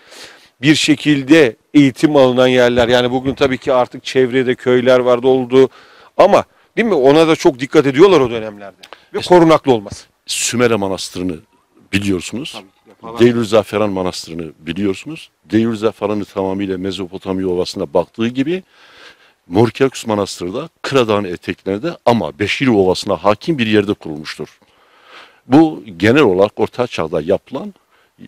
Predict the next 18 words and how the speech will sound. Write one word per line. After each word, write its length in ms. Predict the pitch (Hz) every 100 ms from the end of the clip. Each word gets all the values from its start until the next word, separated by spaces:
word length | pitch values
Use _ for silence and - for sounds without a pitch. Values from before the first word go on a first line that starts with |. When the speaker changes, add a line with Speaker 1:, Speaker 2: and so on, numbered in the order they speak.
| -
Speaker 2:
e, 80 | 98
yapılan 520 | 101 107 - 107 98
yapıların 600 | 98 - 104 101 156 127
özellikle, 600 | 107 101 101 - 95 90 - _ 98
e, 60 |
manastır 560 | 90 95 98 95 120 104
noktası 400 | 82 - 87 -
da 140 | 170 180
sanırım 600 | - - 101 98 107 170 - _ _ -
vazgeçilmez 640 | 101 101 104 - 123 113
noktalarından 680 | 107 - 95 90 87 90 87
bir 140 | 110
tanesidir. 540 | 113 135 135 - 185 - _ _ _ _ _
Turabidin 500 | - 107 104 107 90
bölgesinin 580 | 92 87 92 - 120 139
de 160 | 107 135 _ _ _
Kıradağ'ın 380 | - 135 95 95
eteklerinde 760 | 98 92 92 - 90 95 143